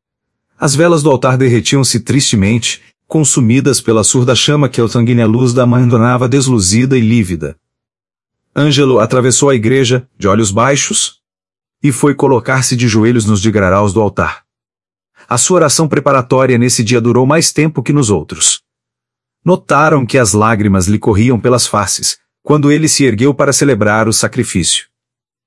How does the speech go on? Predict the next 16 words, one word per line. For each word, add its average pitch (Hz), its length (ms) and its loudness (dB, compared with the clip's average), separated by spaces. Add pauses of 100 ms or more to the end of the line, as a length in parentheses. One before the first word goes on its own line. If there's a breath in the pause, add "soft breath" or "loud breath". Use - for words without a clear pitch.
(120)
E 175 80 -2
seus 180 220 2
lábios 147 340 0
tremeram 127 480 2
na 104 100 2
ocasião 117 540 2
de 120 120 0
receber 117 480 0
a 104 160 2
hóstia 120 340 0
consagrada. 107 720 -2 (540)
Naquela 92 540 0
alma 95 380 0
imaculada 113 520 0
e 143 60 2
sincera, 127 640 0